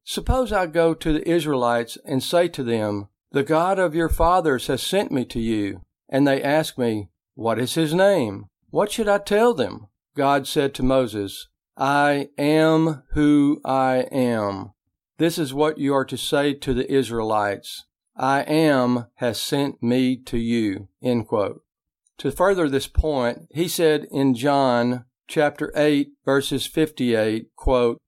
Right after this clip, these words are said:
"Truly, truly, I tell you," Jesus declared, "before Abraham was born, I am," end quote. Did you get that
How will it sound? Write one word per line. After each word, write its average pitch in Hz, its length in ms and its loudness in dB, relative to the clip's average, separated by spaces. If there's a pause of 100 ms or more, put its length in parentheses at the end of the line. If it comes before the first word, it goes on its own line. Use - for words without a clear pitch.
(300)
"Truly, 175 720 0
truly, 123 600 0 (100)
I 123 120 0
tell 165 360 2
you," 98 340 -2 (260)
Jesus 117 400 -4
declared, 110 640 -2 (240)
"before 147 480 2
Abraham 127 640 0
was 110 160 -2
born, 113 640 0 (240)
I 127 280 0
am," 101 580 -2 (160)
end 123 220 0
quote. 104 420 -2 (440)
Did 120 200 -2
you 120 80 -4
get 147 260 -2
that 135 260 -2